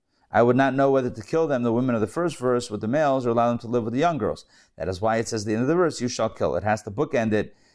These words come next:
"Kill, kill," because the next verse are the ones that you keep alive. Okay, let's continue. Outside the camp.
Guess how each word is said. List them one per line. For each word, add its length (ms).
"Kill, 580
kill," 480
because 400
the 80
next 360
verse 500
are 140
the 100
ones 240
that 100
you 120
keep 260
alive. 500
Okay, 280
let's 240
continue. 500
Outside 400
the 60
camp. 480